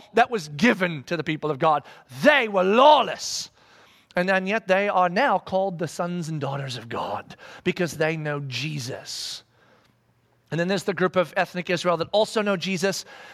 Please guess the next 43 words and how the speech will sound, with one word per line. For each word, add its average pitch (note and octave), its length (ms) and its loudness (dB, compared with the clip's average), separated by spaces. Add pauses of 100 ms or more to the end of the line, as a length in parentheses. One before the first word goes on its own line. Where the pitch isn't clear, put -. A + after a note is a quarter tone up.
(120)
They D#3 220 0
were C#3+ 180 -2
dutiful F3+ 560 -2
and C#3+ 120 -6
did F#3+ 200 2
it, F#3 180 -4 (320)
and D3 180 -4
they D#3 300 0
also G3+ 540 2
now F#3 400 2 (240)
are F3+ 100 4
recipients F3+ 640 -4
of D#3 60 -10
the E3 80 -4
gift. E3 340 -4
They D#3+ 120 2
worked D#3 360 -4
hard F3+ 400 0 (100)
and G3 240 0
they C#3 140 0
have B2+ 180 -2
Jesus. C3 540 -6 (460)
But C#3 240 -6
then D#3+ 180 0
there's E3 220 -4
the E3 100 -6
group C#3 300 -6
that C#3+ 140 -6
worked C3 320 -6
hard A#2+ 440 -8
and A#2+ 220 -10
don't A#2+ 260 -8
have B2 220 -12
Jesus, A#2 640 -12
and A#2+ 160 -12
now D3 260 -4
they D3 260 -4
don't C3+ 300 -6
seem E3 400 -4
to - 120 -12
be C3 160 -8
recipients C#3+ 880 -8
of B2+ 320 -2